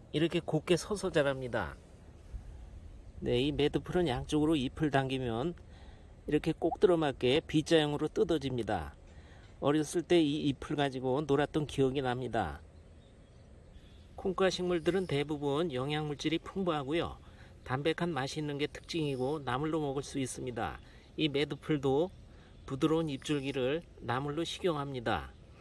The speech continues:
우리나라 전역에 길가나 들판, 강이나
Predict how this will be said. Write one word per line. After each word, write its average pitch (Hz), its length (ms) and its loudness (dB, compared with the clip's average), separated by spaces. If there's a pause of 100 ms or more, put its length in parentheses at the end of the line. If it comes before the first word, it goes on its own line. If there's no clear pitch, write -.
(340)
우리나라 165 440 0
전역에 147 720 2
길가나 151 460 0
들판, 123 560 -2 (100)
강이나 131 600 -4